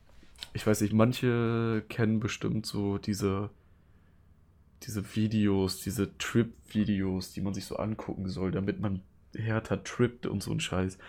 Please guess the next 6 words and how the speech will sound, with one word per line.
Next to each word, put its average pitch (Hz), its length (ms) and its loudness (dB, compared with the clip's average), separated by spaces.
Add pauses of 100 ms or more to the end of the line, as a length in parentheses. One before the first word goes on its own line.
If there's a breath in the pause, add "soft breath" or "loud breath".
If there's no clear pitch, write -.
(280 loud breath)
mit 98 160 -4
dieser 101 180 4
Musik 98 500 2
dahinter 101 400 2
legt, 95 380 -2
so, 110 320 -4